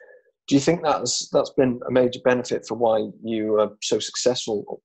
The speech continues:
to this point and how you, how you've done in your sport, is the fact that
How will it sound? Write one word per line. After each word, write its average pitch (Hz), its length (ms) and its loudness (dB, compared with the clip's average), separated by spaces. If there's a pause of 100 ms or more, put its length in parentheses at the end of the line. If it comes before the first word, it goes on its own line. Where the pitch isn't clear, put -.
(260)
to - 140 -12
this 113 160 -6
point 113 260 -6
and 101 100 -6
how 104 160 0
you, 101 120 -4
how 110 80 -2
you've 101 160 0
done 110 180 0
in 104 80 0
your 98 80 0
sport, 110 500 2
is - 120 -12
the - 120 -18
fact 101 220 2
that 104 240 0